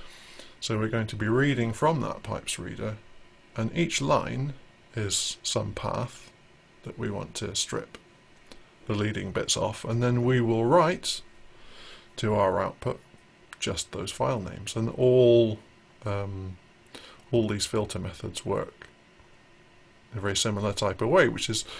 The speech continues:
the first thing it does I should explain is if, if the pipe is nil, just, um, short circuit and no op, as we talked about earlier, and similarly if the error flag has been set on the pipe.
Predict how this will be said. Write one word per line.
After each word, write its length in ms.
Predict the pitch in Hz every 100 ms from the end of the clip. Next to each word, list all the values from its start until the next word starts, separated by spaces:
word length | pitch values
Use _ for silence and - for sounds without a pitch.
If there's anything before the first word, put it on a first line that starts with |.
| - -
the 60 |
first 260 | - 165 -
thing 180 | 117 110
it 280 | 110 - 107
does 220 | 117 107
I 60 |
should 200 | 104 208
explain 420 | 139 - - 104 117
is 160 | 110
if, 160 | 117 - - -
if 180 | 117
the 80 | -
pipe 280 | 127 127 -
is 140 | 113
nil, 360 | 180 147 170 170 - -
just, 360 | 107 - - - - - - - - - - - -
um, 240 | 101 95
short 260 | - 127 -
circuit 440 | - 107 - 107 - - - - - - -
and 140 | 107 101
no 200 | 101 98
op, 100 | 90 - - - - -
as 100 | 98
we 100 | 101
talked 240 | 107 -
about 240 | - 95 -
earlier, 300 | 113 98 95
and 200 | 101 113
similarly 600 | 156 139 101 98 104 -
if 200 | 123 -
the 180 | 117 113
error 240 | 123 117
flag 300 | - 95 101
has 100 | 104
been 160 | 95 92
set 320 | - 95 -
on 120 | 92
the 40 | 87
pipe. 400 | - 90 -